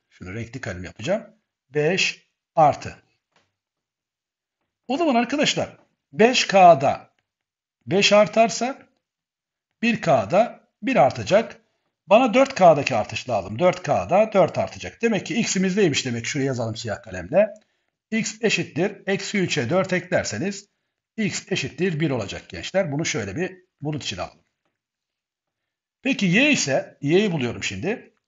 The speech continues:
Y'ye geliyorum. Bakın burada y de altıdan eksi dörde. Altıdan eksi dörde kaç azaldı bu defa? On azaldı.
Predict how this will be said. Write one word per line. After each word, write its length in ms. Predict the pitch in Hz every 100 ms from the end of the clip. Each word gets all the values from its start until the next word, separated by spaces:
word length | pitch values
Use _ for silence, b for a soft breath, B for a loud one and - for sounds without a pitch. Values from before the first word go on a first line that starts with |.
| _ _ _ _ _ _ _ _
Y'ye 200 | 185 240
geliyorum. 360 | 170 117 101 127
Bakın 240 | 240 226
burada 260 | 269 269 208
y 320 | 190 277 285
de 260 | 185 262 -
altıdan 540 | 185 220 - 233 294
eksi 300 | 208 196 180
dörde. 520 | 185 180 156 131 - _ _ _ _ _
Altıdan 800 | 156 180 - 143 120 151 202 - _ _ _ _ _ _ _ _
eksi 320 | 190 190 185
dörde 340 | 165 131 104
kaç 300 | - 247 262 -
azaldı 500 | 151 143 143 123 110
bu 80 | 101
defa? 560 | 101 - 202 262 - _
On 220 | 208 262 170
azaldı. 680 | 156 147 151 135 110 -